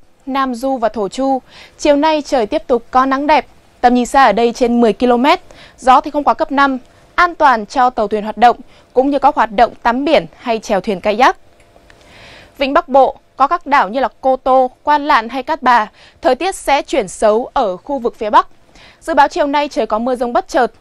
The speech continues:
đi kèm theo dông lốc và gió giật mạnh nguy hiểm. Du lịch đến các đảo và quần đảo Phú Quý, Côn Đảo thuộc vùng biển từ Bình Thuận đến Cà Mau, quý vị cũng cần lưu ý đến mưa dông, đi kèm với lốc xoáy và gió giật mạnh. Mưa khiến tầm nhìn xa giảm xuống dưới mười ki-lô-mét.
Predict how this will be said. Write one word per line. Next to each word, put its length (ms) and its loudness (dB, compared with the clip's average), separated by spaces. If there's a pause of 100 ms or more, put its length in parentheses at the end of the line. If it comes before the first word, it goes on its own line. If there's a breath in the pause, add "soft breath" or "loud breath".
(160)
đi 140 -4
kèm 300 2
theo 140 -6
dông 200 -2
lốc 200 0 (160)
và 140 -2
gió 140 -4
giật 180 -4
mạnh 140 -4
nguy 120 -2
hiểm. 220 0 (1300 loud breath)
Du 180 0
lịch 260 4
đến 240 0
các 220 -4
đảo 220 2
và 100 -4
quần 220 -4
đảo 180 2
Phú 380 -4
Quý, 240 -4
Côn 260 -2
Đảo 260 2 (340 soft breath)
thuộc 280 0
vùng 200 0
biển 180 4
từ 100 0
Bình 180 -4
Thuận 200 4 (260)
đến 260 -6
Cà 160 -4
Mau, 320 0 (360 soft breath)
quý 100 -4
vị 120 -4
cũng 140 -6
cần 180 0
lưu 120 -4
ý 180 -4
đến 180 0
mưa 120 0
dông, 260 0 (200)
đi 100 -6
kèm 180 -4
với 100 -4
lốc 180 -4
xoáy 280 -2
và 140 0
gió 140 -2
giật 180 -4
mạnh. 200 0 (680 loud breath)
Mưa 240 4
khiến 260 -2
tầm 160 2
nhìn 100 -4
xa 200 -2
giảm 220 0
xuống 320 -2
dưới 240 -2
mười 200 0
ki-lô-mét. 480 -2